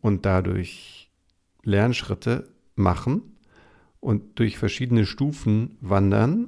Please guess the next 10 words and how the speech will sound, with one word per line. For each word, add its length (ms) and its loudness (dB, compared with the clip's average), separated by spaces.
und 180 -4
auch 120 -6
wandern 280 4
müssen, 640 0
und 100 -2
es 80 -6
befähigt 600 0
sie 220 -2
eben, 560 -2
A, 440 2